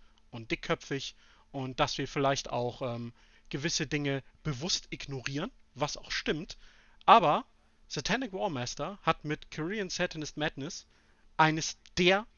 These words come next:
Black Metal Alben abgeliefert. Und da kann man über ihn als Menschen oder die Band denken, wie man möchte. Es ist nun mal einfach Fakt,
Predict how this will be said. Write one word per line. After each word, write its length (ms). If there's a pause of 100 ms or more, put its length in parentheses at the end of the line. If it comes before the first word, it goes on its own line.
Black 240
Metal 260
Alben 300
abgeliefert. 640 (800)
Und 420 (400)
da 100
kann 180
man 200
über 280 (100)
ihn 280
als 240
Menschen 440 (120)
oder 180
die 140
Band 400
denken, 360
wie 100
man 180
möchte. 420 (960)
Es 180
ist 280
nun 160
mal 280
einfach 360
Fakt, 420